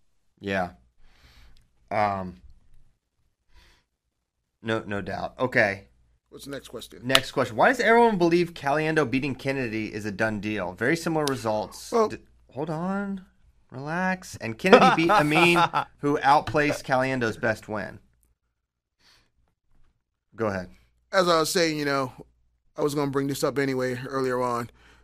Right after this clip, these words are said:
Speaker 2: Them guys transferring to Iowa, it's not a sure thing they ain't gonna make the lineup. <laughs>
Speaker 1: I would say, see, I disagree. Uh, th-, they're
Speaker 3: Really?
Speaker 1: recruiting these
Speaker 3: Wait.
Speaker 1: guys.
Speaker 2: Strange things happen.
Speaker 1: Them recruiting these guys tells you everything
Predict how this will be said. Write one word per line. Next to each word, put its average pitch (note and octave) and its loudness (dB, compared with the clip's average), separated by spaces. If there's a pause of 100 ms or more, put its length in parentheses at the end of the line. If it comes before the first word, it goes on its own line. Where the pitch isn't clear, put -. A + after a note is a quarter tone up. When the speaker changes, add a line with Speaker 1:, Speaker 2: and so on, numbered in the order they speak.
(120)
Speaker 2:
Them F#3 4
guys E3+ 4
transferring D#3+ -2
to C3+ 2
Iowa, C3+ 2
it's D3+ -2
not G#3+ 6
a D3 0
sure D3+ 0
thing C#3+ 0
they C#3 0
ain't C3+ -2
gonna A#2+ -4
make B2+ -2
the G#2 -14
lineup. G#2 -12 (320)
<laughs> - -16
Speaker 1:
I C3 8
would G3+ 6
say, C3 2 (360)
see, - -2
I C3+ 4
disagree. G#2 -4 (680)
Uh, A2 -14
th-, A#2+ -4
they're C3 2
Speaker 3:
Really? E3 4
Speaker 1:
recruiting E3+ 6
these F3 6
Speaker 3:
Wait. - -8
Speaker 1:
guys. E3 6 (120)
Speaker 2:
Strange G#3 4
things A3+ 2
happen. C3+ 0 (220)
Speaker 1:
Them F#3 4
recruiting G3+ 6
these G3+ 2
guys G3+ 6
tells D#3+ 2
you B2 4
everything A2+ 2